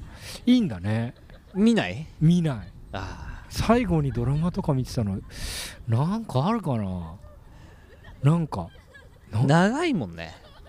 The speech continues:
Speaker 1: うーん、なんか、その、一塊になっちゃうと、こう、ちょっと、大きいじゃん。
Speaker 2: あ、はいはいはいはい。
Speaker 1: あー。
Speaker 2: だって、一本だいたい四十五分。
Speaker 1: うん。
Speaker 2: で、シーズンワン。で、えーっと、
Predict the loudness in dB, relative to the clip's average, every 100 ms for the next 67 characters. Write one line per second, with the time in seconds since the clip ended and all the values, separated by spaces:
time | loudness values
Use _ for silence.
0 | -20 -16 0 4 4 2 2 0 2 2
1 | 2 2 2 0 0 -2 2 2 0 _
2 | -20 -12 0 4 4 4 2 2 2 2
3 | 2 0 -2 -2 -2 2 0 -2 -12 -14
4 | -20 -20 -4 -4 2 0 0 -8 -18 -10
5 | -8 -4 -6 -6 -4 0 2 2 0 0
6 | 0 -2 0 2 2 -2 -2 -4 -4 2
7 | 2 4 2 2 2 2 0 -6 2 4
8 | 6 2 0 0 0 -2 -6 -6 0 0
9 | 2 -2 -4 -8 -14 -20 2 4 6 4
10 | 0 2 4 4 4 2 6 6 4 0
11 | -8 -20 -20 -20 -20 -20 -16 -4 2 4
12 | 2 -2 -18 -16 -6 -2 -2 -4 _ -4
13 | -2 -4